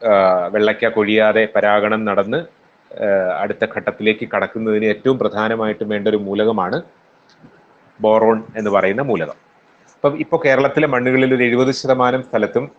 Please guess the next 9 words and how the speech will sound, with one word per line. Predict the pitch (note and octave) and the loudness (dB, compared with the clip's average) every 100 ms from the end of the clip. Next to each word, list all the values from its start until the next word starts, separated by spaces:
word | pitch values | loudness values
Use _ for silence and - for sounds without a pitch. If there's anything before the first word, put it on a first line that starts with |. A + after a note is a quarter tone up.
| _ _ _ _ _ _ A2 | _ _ _ _ _ _ 0
ആ, | G#2+ G#2 | 4 4
വളരെ | G#2+ A2+ B2 D3 | 4 2 4 2
ഭീഷണമായ | D3 B2+ A#2+ B2+ B2 B2 B2+ | 0 -4 -4 -2 0 2 2
രീതിയിൽ | A#2 A2+ A2+ A#2 | 0 -2 -2 -2
കുറഞ്ഞ് | A#2 A2 A#2 B2+ - - | 0 0 0 -6 -6 -2
കാണുന്ന | G#2 G#2 G#2+ A2+ | 0 0 -2 -4
ഒരു | A2+ G#2 | -2 -4
മൂലകമാണ് | G2+ G2+ G2+ G2 F#2 A2+ G3 _ _ - | -4 -2 -2 -2 -4 -6 -10 _ _ -6
ബോറോൺ. | G2+ F2 | -2 -2